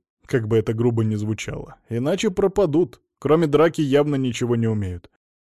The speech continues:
Посмотрите, какие у них считыватели, самые дешёвые. Да зачем им дорогие, кто на рабов большие деньги тратит?" Пираты уже ушли, а эти ребята продолжали стоять, о чём-то тихо переговариваясь.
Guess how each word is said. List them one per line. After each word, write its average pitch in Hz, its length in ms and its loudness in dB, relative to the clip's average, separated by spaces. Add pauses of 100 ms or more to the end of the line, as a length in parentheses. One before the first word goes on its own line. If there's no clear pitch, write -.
(100)
Посмотрите, 131 580 -2
какие 107 340 -4
у 104 40 -2
них 104 160 -4
считыватели, 107 680 -8
самые 131 440 2
дешёвые. 110 580 -2
Да 143 140 2
зачем 226 400 2
им 175 120 0
дорогие, 160 540 2
кто - 280 -2
на 170 100 0
рабов 135 360 2
большие 117 500 -2
деньги 110 320 -2
тратит?" - 460 -14 (920)
Пираты 151 380 4
уже 170 240 4
ушли, 185 460 0
а 123 120 2
эти 147 320 2
ребята 120 400 2
продолжали 113 600 0
стоять, 147 520 -6
о 135 60 -6
чём-то 165 400 -6
тихо 107 320 -6
переговариваясь. 101 920 -8